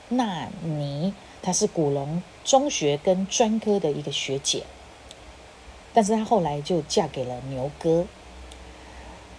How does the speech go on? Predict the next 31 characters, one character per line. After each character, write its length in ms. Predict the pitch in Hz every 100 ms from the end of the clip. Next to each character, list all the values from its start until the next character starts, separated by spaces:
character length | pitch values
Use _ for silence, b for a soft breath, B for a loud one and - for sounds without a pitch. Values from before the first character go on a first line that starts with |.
| - - - - - - -
然 140 | 233
后 140 | 262 330
她 160 | 302
的， 160 | 311 220 190 196
呃， 120 | 190 175
牛 200 | 165 214
哥、 240 | 220 277
牛 260 | 254 202 226
嫂， 400 | - 185 131 -
还 160 | - 160
有 320 | 185 180 139
这 240 | 135 185 165 -
个 200 | 147 135
周 300 | - 240 254
郎， 340 | 214 135 131 156 -
还 140 | 175
有 120 | 180
胡 300 | 143 - 160
正 300 | 190 254 190
群 280 | 160 - 143
等 200 | 156 151
等 180 | 165 143 131
这 120 | 185
些， 300 | - 185 175
拢 180 | 190 196
比 180 | 220 175
较 220 | - 202 196 - - - -
官 200 | 160 147 151 160 165 -
辈 320 | - 143 127 143
的 60 |
人， 200 | 139 123